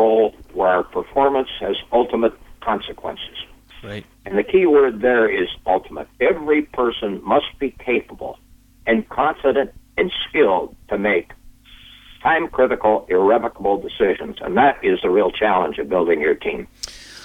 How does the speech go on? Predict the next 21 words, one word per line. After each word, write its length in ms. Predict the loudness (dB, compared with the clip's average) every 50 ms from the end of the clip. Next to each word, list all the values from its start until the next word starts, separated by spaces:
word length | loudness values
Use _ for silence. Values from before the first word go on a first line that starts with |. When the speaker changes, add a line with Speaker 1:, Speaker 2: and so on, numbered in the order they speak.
| -20 -20 -20 -20 -20 -8 -2
Speaker 2:
Well, 140 | 0 2 4
yeah, 200 | 4 4 4 4
and 100 | 2 0
I 40 | 0
think 240 | -2 -2 -2 0
a 120 | -2 -4 -4
coup-, 260 | -4 -6 -6 -6 -6 -8
a 60 | -8
couple 320 | -4 -2 -2 0 0 -2
things 300 | -2 -2 -2 -2 -2 -2
there 300 | -2 0 0 0 -2 -2 -4
that, 480 | -4 0 0 0 0 -2 -8 -20 -20 -20 _ _ -20 -20 -12
from 160 | -8 -6 -4 -4
a 60 | -2
leadership 420 | -2 -2 -2 -2 -4 -6 -8 -10
standpoint, 520 | -8 -6 -6 -6 -4 -4 -6 -6 -6 -4 -2
bringing 260 | -2 0 0 0 0
on 200 | 0 0 0 0
the 80 | -2
young 240 | -2 -2 -2 -2 0
guys 420 | 0 0 0 0 0 -2 -4 -6